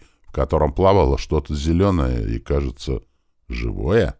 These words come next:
В лунном свете было видно нечто непонятное, лениво плавающее на поверхности. Чем-то оно напоминало крокодила, хотя видно было довольно плохо.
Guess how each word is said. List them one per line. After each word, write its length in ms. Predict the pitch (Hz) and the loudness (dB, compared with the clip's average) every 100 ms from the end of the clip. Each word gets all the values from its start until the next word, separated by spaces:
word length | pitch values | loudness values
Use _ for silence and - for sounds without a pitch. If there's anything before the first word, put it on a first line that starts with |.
| _ _ _ _ _ _ _ _ _ _ _ - | _ _ _ _ _ _ _ _ _ _ _ -4
В 80 | 104 | 0
лунном 380 | 131 185 185 175 | 4 4 4 2
свете 340 | - 180 156 | 4 4 4
было 220 | 135 139 127 | 4 4 6
видно 260 | 135 139 | 4 2
нечто 380 | 139 120 - 120 | 2 2 2 0
непонятное, 800 | 117 107 110 80 57 - 117 120 | 0 2 2 2 -2 -4 -4 0
лениво 460 | 82 95 107 131 127 | 2 2 4 4 4
плавающее 640 | 92 80 78 76 - 78 | 4 4 4 0 -2 -2
на 120 | 69 | -2
поверхности. 720 | 73 69 50 - - - - _ _ _ _ _ _ _ _ _ _ _ _ _ _ _ _ _ | -2 -4 -4 -10 -16 -16 -20 _ _ _ _ _ _ _ _ _ _ _ _ _ _ _ _ _
Чем-то 520 | - - 147 131 - | -14 -10 -8 -8 -6
оно 240 | 60 67 - | -4 -4 -4
напоминало 800 | - - 57 60 64 87 85 73 | -8 -8 -6 -4 -4 -2 -4 -4
крокодила, 760 | - - - 64 - - - - _ _ | -8 -8 -6 -6 -8 -12 -12 -20 _ _
хотя 300 | 95 95 101 | 0 4 4
видно 260 | 120 113 | 4 2
было 220 | 92 80 73 | 2 2 2
довольно 340 | 76 76 73 | 2 2 -2
плохо. 380 | - - - | -4 -14 -16